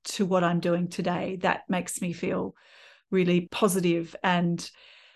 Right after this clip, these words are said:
the other thing that I've also learned is if you don't know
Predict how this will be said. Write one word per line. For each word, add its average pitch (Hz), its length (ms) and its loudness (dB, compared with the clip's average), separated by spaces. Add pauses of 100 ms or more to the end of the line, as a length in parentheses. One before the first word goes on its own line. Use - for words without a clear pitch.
the 208 120 4
other 226 180 10
thing 208 340 4
that 196 160 6
I've 185 180 6
also 190 300 4
learned 185 320 2
is 190 180 -2
if 196 120 -2
you 202 60 2
don't 214 320 6
know 190 460 4